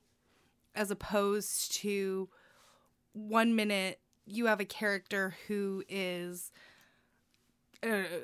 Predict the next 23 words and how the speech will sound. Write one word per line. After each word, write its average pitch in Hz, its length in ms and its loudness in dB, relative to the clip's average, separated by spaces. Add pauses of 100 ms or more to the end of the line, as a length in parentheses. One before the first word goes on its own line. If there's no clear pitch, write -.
aggressive, 196 960 2
standoffish, 190 1160 2
maybe, 180 600 -4
uh, 156 320 0
a - 40 -12 (400)
little 202 200 0
mean, 254 260 4
but - 140 -12
the 190 60 -8
next, 247 720 2 (1400)
maybe 220 280 -2
they're 302 220 0
actually 247 420 0
really, 208 500 -2
really, 190 640 -4 (600)
um, 185 640 -2 (180)
vulnerable 196 640 0
and 165 100 -12
they 170 100 -6
just 175 220 -8
really 196 500 -4
need 180 420 -6
to, 170 840 -6